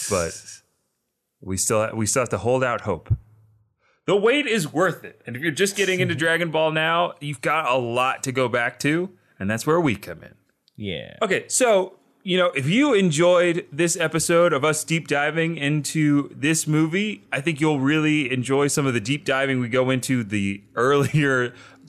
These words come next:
Speaker 1: more truncated, uh, thirty-minute episodes of Dragon Ball, uh, the original anime from the eighties that we've, we've been watching. Um, if you're new, thanks for checking this out. Um, if you're an oldie and a goodie,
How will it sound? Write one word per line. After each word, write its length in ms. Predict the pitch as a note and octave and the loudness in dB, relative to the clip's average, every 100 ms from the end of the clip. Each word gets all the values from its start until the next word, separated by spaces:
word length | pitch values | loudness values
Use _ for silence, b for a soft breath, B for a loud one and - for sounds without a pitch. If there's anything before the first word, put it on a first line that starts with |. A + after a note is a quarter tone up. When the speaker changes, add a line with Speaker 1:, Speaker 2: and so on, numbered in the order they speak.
| - - | -20 -12
Speaker 1:
more 260 | D3+ C#3+ C3 | -2 2 2
truncated, 720 | - D3 C3+ D3 C3 A#2+ G2+ - | 2 -2 0 -2 0 -2 -4 -6
uh, 260 | G#2+ G2 F#2+ - | -4 -2 -4 -4
thirty-minute 520 | E3 F3+ F#3+ E3+ D#3 | 0 0 0 0 0
episodes 600 | C3 B2+ C3+ - B2+ A#2+ | -2 -2 -2 0 0 0
of 100 | A#2 G2+ | -4 -2
Dragon 360 | A#2+ A#2 A2+ | 0 2 0
Ball, 520 | A2 A2 A2 A2 G#2+ - | 0 0 2 0 -2 -4
uh, 200 | G2 G2 | -4 -2
the 180 | G#2+ G#2 | -2 0
original 400 | C3+ C#3+ C#3+ C3+ | 0 0 -2 -2
anime 380 | C3+ C3+ C3 C3 | 0 0 0 -2
from 380 | G2+ G2+ F#2+ - - | -4 -4 -4 -10 -6
the 160 | G2+ - | -6 -4
eighties 380 | E3 F#3 G3 F#3+ | -4 -2 -2 0
that 100 | F3 | 0
we've, 240 | E3+ F3 D#3+ | 2 0 0
we've 180 | D3+ F3 | -4 -2
been 120 | E3 E3 | -2 0
watching. 500 | E3 E3 F3+ F3 F3 b b b - | 0 -2 -2 -4 -6 b b b -4
Um, 400 | A#2 A2 G#2 G2+ | -2 0 -2 -4
if 140 | A2+ | -4
you're 120 | A#2+ | -2
new, 280 | A#2+ D#3+ G3+ | 0 0 0
thanks 320 | G3 - D#3 D3+ | -2 -4 -4 -4
for 100 | C#3 | -4
checking 260 | D#3+ C#3 | -2 -2
this 180 | C3 A#2+ | -2 -2
out. 380 | B2 C3+ F3+ - b b - | -2 -2 -2 -6 b b -8
Um, 640 | A2+ A2 G#2+ G2+ G2 F#2+ - _ - | -4 -2 -2 -2 -4 -6 -10 _ -8
if 180 | A2+ G2 | -8 -6
you're 380 | A#2+ B2 A#2 A#2 | -2 0 0 0
an 140 | G#2+ B2 | -2 0
oldie 500 | C3 C#3 D3 D#3 D3+ | 0 0 0 -2 -2
and 160 | A#2 | -2
a 60 | A#2 | -4
goodie, 480 | F#2 A#2+ D#3 G3 | -2 -2 0 -4